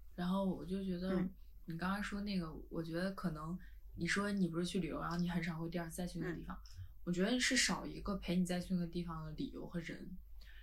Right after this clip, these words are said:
Speaker 1: 就比如说我吧，我，我其实挺喜欢成都的，
Speaker 2: 嗯哼。
Speaker 1: 我真的蛮喜欢那个地方，
Speaker 2: 嗯。
Speaker 1: 然后我就去了第一次，我就觉得，“哎呦，这个地方我好喜欢，我还要再来。”
Speaker 2: 嗯。
Speaker 1: 但是有的时候话就是这么一说，你，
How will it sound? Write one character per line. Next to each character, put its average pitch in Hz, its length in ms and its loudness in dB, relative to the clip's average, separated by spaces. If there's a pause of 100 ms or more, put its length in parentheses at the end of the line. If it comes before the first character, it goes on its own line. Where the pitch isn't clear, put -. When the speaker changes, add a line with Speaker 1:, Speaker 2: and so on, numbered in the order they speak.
(280)
Speaker 1:
就 269 100 2
比 220 40 2
如 208 60 2
说 247 140 8
我 214 220 4
吧， 160 420 -6
我， 180 100 -2
我 175 280 2
其 - 180 4
实 294 60 4
挺 226 180 2
喜 - 80 0
欢 180 100 -2
成 - 120 0 (100)
都 175 140 2
的， 185 60 2
Speaker 2:
嗯 - 40 -4
哼。 - 140 -12
Speaker 1:
我 170 100 -2
真 190 100 2
的 220 80 2
蛮 180 220 6
喜 - 120 0
欢 - 120 -12
那 - 60 -2
个 381 80 -2
地 160 100 -4
方， - 160 -6
Speaker 2:
嗯。 - 20 -6
Speaker 1:
然 180 80 -4
后 196 100 0
我 190 40 2
就 175 80 2
去 202 140 -2
了 170 60 0
第 180 100 -2
一 185 40 2
次， 190 120 -6
我 151 100 -8
就 165 60 -6
觉 165 120 -6
得 160 80 -8
，“哎 - 120 -8
呦， 156 60 -10
这 226 100 -4
个 247 60 0
地 - 20 0
方 233 80 0
我 180 40 0
好 160 160 -4
喜 180 120 -4
欢， 160 60 -8
我 165 40 -8
还 160 140 -2
要 185 40 0
再 185 60 0
来。” - 80 -4
Speaker 2:
嗯。 - 460 -10
Speaker 1:
但 339 100 6
是 339 100 8
有 233 120 8
的 170 60 4
时 214 100 2
候 247 80 0
话 277 260 0
就 208 140 2
是 196 40 0
这 202 120 2
么 190 80 8
一 185 100 10
说， 175 340 2
你， 170 160 2